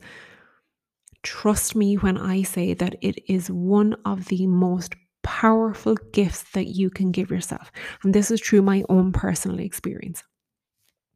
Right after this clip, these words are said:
It has given me the opportunity to understand how important this topic is. And if you don't mind me saying that I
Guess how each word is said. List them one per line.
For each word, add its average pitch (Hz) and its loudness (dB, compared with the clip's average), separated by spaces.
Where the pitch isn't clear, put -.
It 214 0
has 208 2
given 202 2
me 190 4
the 196 2
opportunity 190 4
to - -4
understand 190 4
how 202 2
important 175 -4
this 185 -4
topic - -10
is. - -8
And 180 2
if 202 2
you 202 2
don't 185 -2
mind 180 -2
me 180 -2
saying 208 -6
that 185 -10
I 196 -4